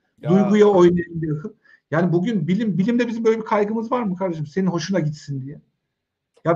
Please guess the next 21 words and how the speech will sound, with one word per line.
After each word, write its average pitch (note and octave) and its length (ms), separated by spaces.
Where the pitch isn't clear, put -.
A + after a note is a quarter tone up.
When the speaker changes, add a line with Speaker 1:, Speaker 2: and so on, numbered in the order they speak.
Speaker 2:
bir, F3 120
kendimi G3 460
de A#3+ 120
bu G#3 100
konuda A3 340
çok A3 120
Speaker 1:
Doğru, F3+ 80
Speaker 2:
geride F#3+ 300
Speaker 1:
doğru, F#3+ 120
Speaker 2:
tutarım. F3 240
Speaker 1:
doğru, D#3 100
doğru. D#3 240
Çok D#3+ 220
doğru, B2+ 220
evet. C3 320
Speaker 2:
Ben F3 220
hikaye G#3 380
anlatmayı G#3+ 500
seven G#3+ 420
biri G#3+ 120
olarak G3 460